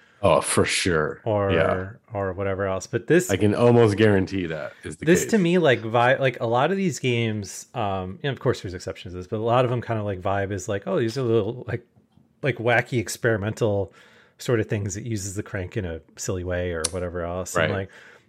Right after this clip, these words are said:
Speaker 2: Ratcheteer is one of the games that is like, "Oh, no, this is, like, a real, like, a real game experience,"
Speaker 1: Like a
Speaker 2: you know,
Speaker 1: game
Speaker 2: like a,
Speaker 1: game.
Speaker 2: like a, a,
Speaker 1: But
Speaker 2: actual, like,
Speaker 1: also
Speaker 2: game.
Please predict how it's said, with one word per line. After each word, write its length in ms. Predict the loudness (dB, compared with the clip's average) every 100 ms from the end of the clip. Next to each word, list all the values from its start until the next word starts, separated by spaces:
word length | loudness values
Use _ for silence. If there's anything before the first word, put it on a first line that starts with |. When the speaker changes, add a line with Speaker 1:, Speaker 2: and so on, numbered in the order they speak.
| _
Speaker 2:
Ratcheteer 760 | 2 4 2 0 2 4 4 2
is 560 | 2 0 -2 -4 -8 -12 _ _
one 160 | 0 0
of 80 |
the 80 | 0
games 540 | -2 -4 -4 -8 -10 -4
that 340 | -2 -2 -4
is 160 | -8 -6
like, 180 | -6 -2
"Oh, 120 | -2
no, 180 | 0 -2
this 260 | -2 -4
is, 80 | -4
like, 200 | -2 0
a 60 | -2
real, 720 | -2 -2 2 2 2 -2 -6 _ _ _ _ _ _ -10
like, 160 | -6
a 240 | -4 -4 -8 -16 -18 -20 -20 -20 -20 -20 -8
real 240 | 2 4 4
game 260 | 4 0
experience," 380 | -2 -6 -8 -6
Speaker 1:
Like 160 | -4 4
a 40 |
Speaker 2:
you 60 | 8
know, 40 |
Speaker 1:
game 140 | 8 8
Speaker 2:
like 80 | 6
a, 60 |
Speaker 1:
game. 260 | 4 2 0
Speaker 2:
like 260 | -4 -2
a, 40 | -2
a, 80 | -2
Speaker 1:
But 140 | -2 4 6
Speaker 2:
actual, 0 |
like, 80 | 6 6 6
Speaker 1:
also 320 | 6 6 6
Speaker 2:
game. 440 | 6 2 -2 -10